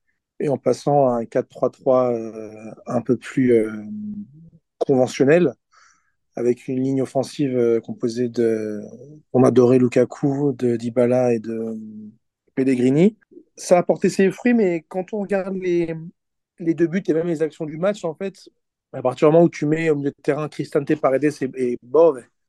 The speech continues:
en fait, il a abandonné, euh, il a abandonné un, un trois cinq, un trois cinq deux ou un, ou un trois quatre trois, mais il a quand même mis trois, euh, milieux, euh, trois milieux, euh, récupérateurs ou défensifs.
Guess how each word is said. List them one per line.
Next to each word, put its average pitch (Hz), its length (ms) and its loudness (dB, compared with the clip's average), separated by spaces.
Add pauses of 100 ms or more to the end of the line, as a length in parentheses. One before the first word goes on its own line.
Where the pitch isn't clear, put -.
(160)
en - 80 -20
fait, 156 240 -8
il 143 80 -4
a 127 80 0
abandonné, 135 560 -2
euh, 120 400 -4
il 139 140 -4
a 135 60 4
abandonné 139 340 0
un, 127 260 -2
un 127 120 -6
trois 139 220 -2
cinq, 135 260 -6 (260)
un 131 80 -6
trois 147 180 2
cinq 143 280 -2
deux 160 140 6
ou 147 220 4
un, 127 400 -2 (400)
ou 143 100 0
un 131 80 0
trois 139 260 0
quatre 143 200 0
trois, 185 220 4
mais 156 100 -2
il 139 100 -8
a 131 60 -6
quand 151 120 -4
même 147 80 -4
mis 156 120 -8
trois, 151 380 0
euh, 139 180 -4
milieux, 151 560 -2
euh, 131 200 -10 (400)
trois - 200 2
milieux, 143 400 6
euh, 127 400 2
récupérateurs 135 800 2
ou 139 120 -8
défensifs. 143 720 -10